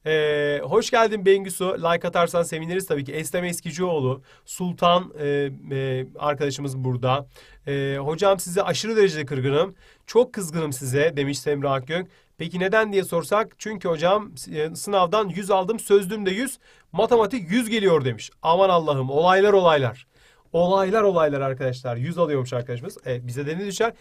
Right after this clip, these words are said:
Sevinmek düşer tabii ki arkadaşlar. Şimdi doğru cevaplar geliyor bir yandan arkadaşlarımızdan. Doğru cevaplar geliyor. Bakalım ilk doğru cevap veren arkadaşımıza da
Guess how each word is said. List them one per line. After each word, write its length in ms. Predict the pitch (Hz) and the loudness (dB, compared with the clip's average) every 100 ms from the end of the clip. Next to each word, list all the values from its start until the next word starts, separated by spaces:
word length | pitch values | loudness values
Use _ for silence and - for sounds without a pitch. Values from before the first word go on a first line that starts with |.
| _ | _
Sevinmek 480 | - 190 226 262 277 | 0 2 2 -2 -6
düşer 280 | 220 196 170 | -2 0 0
tabii 200 | 147 127 | -4 -4
ki 100 | 135 | -6
arkadaşlar. 480 | 139 202 185 127 120 _ _ _ _ _ _ _ _ _ _ _ - | -6 -8 -8 -10 -12 _ _ _ _ _ _ _ _ _ _ _ -10
Şimdi 400 | - 247 202 - - - - | -6 0 0 -2 -16 -20 4
doğru 220 | 180 269 | 6 6
cevaplar 400 | 233 262 247 254 | 4 2 4 2
geliyor 400 | 220 247 262 247 | 2 0 6 6
bir 60 | 214 | 8
yandan 420 | 220 214 208 208 - | 2 4 4 4 0
arkadaşlarımızdan. 1080 | 190 190 202 190 196 196 165 185 190 160 | -2 2 0 2 0 0 2 2 0 0
Doğru 220 | 180 220 | 2 2
cevaplar 380 | 202 214 202 196 | 4 2 2 -2
geliyor. 340 | 180 208 196 190 | -2 0 0 0
Bakalım 320 | 190 196 190 | -2 -2 -4
ilk 160 | 185 | -6
doğru 200 | 180 175 | -6 -6
cevap 280 | 160 160 151 | -2 -2 -2
veren 180 | 202 185 | -4 -2
arkadaşımıza 540 | 170 160 156 156 135 | -2 -4 -8 -8 -4
da 180 | 139 170 | -4 -4